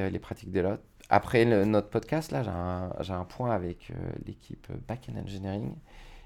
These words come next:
et ils me présentent leur priorisation, euh, d'ingénierie en utilisant le Love Me. Et tu vois, euh, c'est un très bon exemple de dire,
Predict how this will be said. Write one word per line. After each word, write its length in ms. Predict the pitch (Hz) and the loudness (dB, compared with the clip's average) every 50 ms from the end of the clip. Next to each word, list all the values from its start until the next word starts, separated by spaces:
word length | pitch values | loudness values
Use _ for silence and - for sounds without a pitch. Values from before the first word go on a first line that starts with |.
| - - - - - | -20 -20 -20 -12 -6
et 80 | 92 | -4
ils 80 | 90 92 | -2 -2
me 60 | 95 92 | -2 -2
présentent 540 | - - - 98 101 101 120 127 131 131 | -4 -6 -4 -2 0 2 0 0 0 -2
leur 180 | - 87 80 - | -2 -2 -2 -2
priorisation, 1120 | - - - - 123 113 113 110 110 110 107 104 104 98 - - - 104 104 104 104 101 98 - | -6 -10 -8 -4 -2 -2 0 0 0 0 0 0 0 -2 -2 -4 -6 -4 -4 -2 -4 -4 -4 -6
euh, 220 | - - - - - | -6 -6 -8 -8 -8
d'ingénierie 640 | - - 82 85 90 87 90 92 98 104 123 135 - 165 - - - - - - - - - | -8 -8 -8 -6 -4 -4 -2 0 0 0 0 -2 -4 -8 -12 -16 -18 -20 -20 -20 -20 -18 -12
en 120 | - 85 95 | -8 -6 -4
utilisant 340 | 92 85 - - 120 120 123 | -4 -6 -6 -4 -2 0 0
le 120 | 113 98 | 0 0
Love 220 | 98 98 95 92 - | -2 -2 -4 -6 -8
Me. 60 | 85 - - - - - - - - - - - - - - - - | -10 -12 -14 -18 -20 -20 -20 -18 -16 -16 -14 -12 -12 -12 -12 -6 2
Et 160 | - 98 101 98 | 6 6 6 6
tu 140 | - - | 6 12
vois, 220 | 113 123 135 143 131 113 | 12 12 12 12 12 12
euh, 40 | 110 | 12
c'est 140 | 110 - 113 | 10 8 8
un 200 | 92 95 95 101 | 8 8 8 8
très 160 | - - - 123 | 6 6 4 6
bon 180 | 113 110 113 | 6 8 8
exemple 260 | 113 113 139 156 165 139 | 8 8 8 8 8 6
de 80 | 120 | 4
dire, 200 | 110 110 120 117 | 6 6 6 6